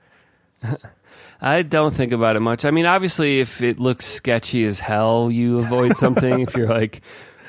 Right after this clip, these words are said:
"Well, I don't know why they need my social security number, but here we go." <laughs> Um,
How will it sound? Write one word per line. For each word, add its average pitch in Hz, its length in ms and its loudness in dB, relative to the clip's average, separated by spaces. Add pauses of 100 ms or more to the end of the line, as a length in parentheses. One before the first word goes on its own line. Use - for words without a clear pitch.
(200)
"Well, 113 160 -2
I 127 100 2
don't 156 120 -2
know 151 140 2
why 147 200 4
they 143 120 2
need 151 140 2
my 143 180 2
social 147 320 -4
security 143 440 0
number, 113 320 2
but 101 200 4
here 110 200 4
we 143 100 2
go." 147 480 6
<laughs> - 60 -12 (500)
Um, 120 460 0